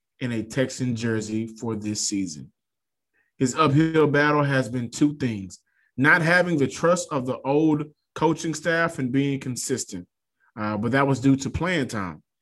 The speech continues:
Keke will have moments one week where, you know, he's having eleven catches for a hundred and nine yards, and then he's not playing for a few weeks. Uh, he's had his issues with Bill O'Brien, obviously, but now that he's gone, that gives us a chance to see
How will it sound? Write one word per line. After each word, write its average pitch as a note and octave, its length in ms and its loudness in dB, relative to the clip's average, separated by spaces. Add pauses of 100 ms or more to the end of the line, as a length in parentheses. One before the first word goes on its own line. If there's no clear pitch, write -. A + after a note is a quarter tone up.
(140)
Keke D#3 300 2
will D3 240 6
have C3 260 0
moments C#3+ 380 -2
one D#3 260 -2
week D3+ 220 2
where, C3 340 0 (340)
you C#3+ 60 -10
know, C#3+ 80 -2
he's E3 160 4
having E3+ 300 0
eleven C#3 260 -2
catches C#3 300 -6
for C3 180 -2
a B2 80 -2
hundred B2+ 280 -2
and B2+ 120 -4
nine B2 260 -2
yards, A#2+ 440 -2 (280)
and C3 120 -6
then D#3+ 160 4
he's C#3+ 160 2
not D3 260 -2
playing F3+ 300 -4
for B2 240 -6
a - 20 -10
few A#2+ 240 -2
weeks. A2+ 380 -4 (520)
Uh, A2+ 140 -4
he's C#3 220 4
had E3+ 240 2
his F3+ 180 -2
issues F3+ 380 -4
with D#3+ 160 0
Bill E3 160 2
O'Brien, D#3 400 0
obviously, D3+ 760 0 (300)
but B2 120 -4
now D3+ 320 2
that E3 120 0
he's D3+ 300 2
gone, D3 440 -2
that C#3 200 0
gives C#3 320 2
us C#3 160 -4
a A#2+ 60 -16
chance C#3+ 380 -6
to - 40 -10
see C#3+ 440 4